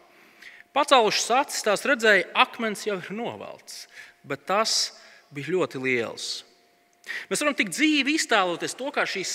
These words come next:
sievietes saskatījās viena ar otru, to, kā viņas paskatījās visapkārt, un tad solīt pa solītim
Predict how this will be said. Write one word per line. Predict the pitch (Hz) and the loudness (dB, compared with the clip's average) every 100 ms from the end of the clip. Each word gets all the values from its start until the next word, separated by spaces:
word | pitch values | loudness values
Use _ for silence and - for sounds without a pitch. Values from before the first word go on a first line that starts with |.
| - | -4
sievietes | 254 247 180 - - | -4 -4 -6 -4 -4
saskatījās | 294 - - 233 147 - | -4 -4 -2 0 0 0
viena | 180 180 143 | -2 -2 -4
ar | |
otru, | 156 208 214 - - - - _ - - - | -4 -4 -6 -8 -18 -20 -20 _ -20 -12 2
to, | 247 | 4
kā | 277 247 | 4 2
viņas | 240 220 - - - - - _ _ _ _ _ _ _ _ _ - | 2 0 -2 -8 -20 -20 -20 _ _ _ _ _ _ _ _ _ -6
paskatījās | 254 - 254 233 214 | -6 -4 0 0 0
visapkārt, | - 247 - 135 92 - - | -6 -8 -8 -6 -6 -8 -14
un | 139 | -6
tad | 196 | -6
solīt | - - 277 294 285 - | -4 -6 -6 -4 -4 -6
pa | - | -6
solītim | - - 277 208 113 107 113 | -6 -4 -2 0 -2 -6 -12